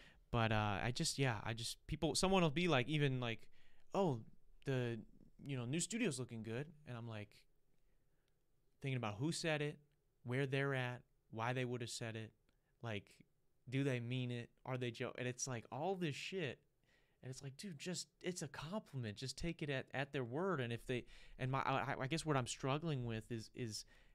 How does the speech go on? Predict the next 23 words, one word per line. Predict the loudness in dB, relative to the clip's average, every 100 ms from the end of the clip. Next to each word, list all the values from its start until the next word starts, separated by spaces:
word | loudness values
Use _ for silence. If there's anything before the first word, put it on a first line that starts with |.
| -20 -20 0
is | 0 4
being | 6 6
able | 4 2
to |
take | 0 -2 -2
people | 0 0
at | 2
their | -2
word | 0 0 2 2 0
and | 0 0
just | 0
accepting | -2 -2 -2 0 0
that | -2
if | -2
that's | -4 -4
not | -4 -2 -2
what | -4 -4
they | -4
meant, | -4 -4 -4 -6 -14 -12
that | -10
that's | -10
not | -10 -10
my | -10